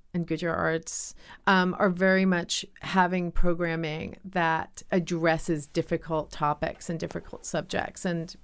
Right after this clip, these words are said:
um, use artwork and artists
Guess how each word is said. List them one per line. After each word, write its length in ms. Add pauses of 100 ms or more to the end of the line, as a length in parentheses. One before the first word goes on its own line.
(120)
um, 360
use 560 (400)
artwork 400
and 200
artists 640